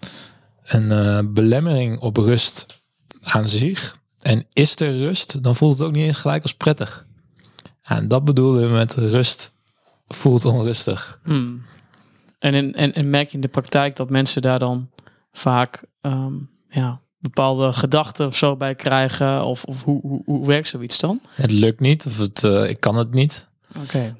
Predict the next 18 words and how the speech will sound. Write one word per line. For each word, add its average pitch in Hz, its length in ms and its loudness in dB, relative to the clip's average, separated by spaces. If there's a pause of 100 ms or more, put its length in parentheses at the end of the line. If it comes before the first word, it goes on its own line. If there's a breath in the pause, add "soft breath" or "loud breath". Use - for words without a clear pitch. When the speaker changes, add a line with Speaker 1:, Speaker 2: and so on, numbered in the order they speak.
(200)
Speaker 1:
Eh, 123 120 0
mensen 117 320 2
die 113 100 4
op 110 60 -2
mediteren 117 560 2
slaan 131 400 2
en, 110 200 0
eh, 101 300 0 (180)
hoewel 110 360 2
dat 110 180 0
ook 104 160 -2
een 110 200 0
mooie 113 340 2
oefening 113 380 2
is, 107 300 2
maar 107 200 -2
dat 107 200 -4
ze 101 480 0